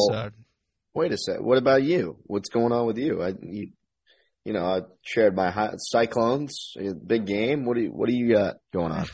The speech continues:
Speaker 1: <sighs> I got nothing.
Speaker 2: Oh, you got nothing?
Speaker 1: Just hanging out.
Speaker 2: Oh,
Speaker 1: I just
Speaker 2: good.
Speaker 1: watched
Speaker 2: All
Speaker 1: you.
Speaker 2: right.
Speaker 1: I just watched you eat a, a frozen waffle. That was about all the
Speaker 2: Hmm.
Speaker 1: excitement I needed for today.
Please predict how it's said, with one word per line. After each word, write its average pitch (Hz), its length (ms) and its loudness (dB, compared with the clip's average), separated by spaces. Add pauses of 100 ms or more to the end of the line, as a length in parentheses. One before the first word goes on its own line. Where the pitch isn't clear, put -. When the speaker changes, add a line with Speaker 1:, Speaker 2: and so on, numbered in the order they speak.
Speaker 1:
<sighs> - 140 -20
I 135 40 -8
got 117 140 -2
nothing. 104 320 -8 (1700)
Speaker 2:
Oh, - 40 -2
you 92 140 4
got 95 80 6
nothing? 107 340 2 (220)
Speaker 1:
Just 120 140 -10
hanging 147 220 0
out. 117 220 0 (140)
Speaker 2:
Oh, 127 80 -6
Speaker 1:
I 123 40 -4
just 123 180 -2
Speaker 2:
good. 131 40 -2
Speaker 1:
watched 127 240 0
Speaker 2:
All 98 100 2
Speaker 1:
you. 85 100 4
Speaker 2:
right. - 120 -6
Speaker 1:
I 123 160 -4
just 123 220 -4
watched 123 340 -2
you 117 320 -2 (440)
eat 131 180 -4
a, 110 240 -4
a 113 120 -6 (140)
frozen 127 380 0
waffle. 110 420 -4
That 110 140 -2
was 117 280 -6 (440)
about 123 240 -6
all 127 120 -4
the 196 80 4
Speaker 2:
Hmm. 185 60 6
Speaker 1:
excitement 127 400 -2
I 113 80 -4
needed 104 320 -6
for 107 100 -10
today. 104 280 -10